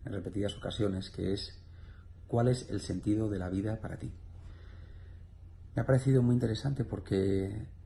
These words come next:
esperaba a encontrar la respuesta que yo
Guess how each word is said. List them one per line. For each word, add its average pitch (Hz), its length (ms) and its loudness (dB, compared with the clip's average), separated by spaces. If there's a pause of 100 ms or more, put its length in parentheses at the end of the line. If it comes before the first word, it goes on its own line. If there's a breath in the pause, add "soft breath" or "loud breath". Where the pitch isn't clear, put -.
esperaba 110 680 2
a 101 80 0
encontrar 101 680 0 (180)
la 104 120 -2
respuesta - 580 -2
que 95 140 -4
yo 101 400 0